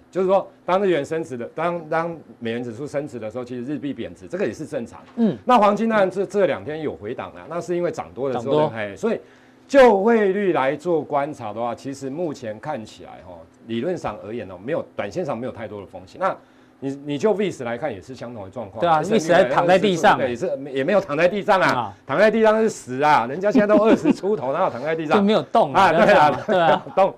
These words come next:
Speaker 1: 可是大家还是会怕啊。
Speaker 2: 嗯。
Speaker 1: 不然以前多头的时候哪有vis在二几的？
Speaker 2: 嗯。
Speaker 1: 理论上都在十出头，
Speaker 2: 也对。
Speaker 1: 对不对？
Speaker 2: 嗯。
Speaker 1: 所以大家还是会担心啊，哈，就是说大家还是担心，可是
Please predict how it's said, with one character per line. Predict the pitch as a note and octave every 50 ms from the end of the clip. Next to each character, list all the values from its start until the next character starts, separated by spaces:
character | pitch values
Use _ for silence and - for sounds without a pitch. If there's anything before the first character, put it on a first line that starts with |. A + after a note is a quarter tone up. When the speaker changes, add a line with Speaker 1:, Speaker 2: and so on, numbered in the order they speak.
| - -
Speaker 1:
可 | D3+ D#3
是 | F3+ A#3
大 | B3 A#3 A#3
家 | A#3 A#3 G#3+
还 | G3 F#3
是 | G#3+ A#3
会 | A#3 A3
怕 | E3+ G3+ G#3+
啊。 | G#3 F#3 D3+ A#2+ - -
Speaker 2:
嗯。 | D#3+ D#3+ F3 F3+ D#3+ C#3 B2
Speaker 1:
不 | - B3
然 | A#3+ A3+
以 | G3+ F3+ F3
前 | B2 D#3+ D#3 D#3+ E3 E3+ - - _ -
多 | G#3+ A3 A#3
头 | G3+ F#3+ F3+
的 | F3+ F3+
时 | - F#3 G3+
候 | G3+ F#3+
哪 | F3 E3+ F#3 G3
有 | F#3 D#3 C3+ B2+ -
vis | G3 F#3 E3+ B2+ D3
在 | D3 E3+ E3+
二 | E3 D#3 D3+
几 | - - A2 G#2 F#2+
的？ | G2 F#2+ F2 F#2
Speaker 2:
嗯。 | E3 F#3 G3
Speaker 1:
理 | C#3+ C#3+ E3
论 | G3+ G3+ F#3
上 | - D#3+ D3+ D#3+
都 | F3+ F3+
在 | F#3 E3
十 | - - - C#3
出 | C3 D3+ C#3+ C3
头， | - A#2 G#2+
Speaker 2:
也 | A2+
对。 |
Speaker 1:
对 | B2+ D3+
不 | D#3 D#3+
对？ | D3+ B2 A#3+
Speaker 2:
嗯。 | A3+ D#3 G#2+ F#2+ _ _ _ -
Speaker 1:
所 | A3+
以 | A3
大 | A#3 A#3 A3
家 | A3+
还 | G#3+ F#3+
是 | - G3
会 | F#3+ F#3 F3
担 | E3+ E3 E3 D#3+
心 | D#3 D3+ D#3 D3+
啊， | C3+ A#2+ A2+
哈， | B2+ A#2+
就 | A#2+ D3 F#3
是 | F#3+
说 | A3 A3+
大 | A#3 A3+ A3
家 | G#3+ G#3+ G#3 G3+ F#3+
还 | D3 C3+ C#3+ D3+
是 | D#3 F#3 F3+
担 | E3 E3+ E3+
心， | C#3 E3 E3+
可 | B2 B2+
是 | E3 F#3+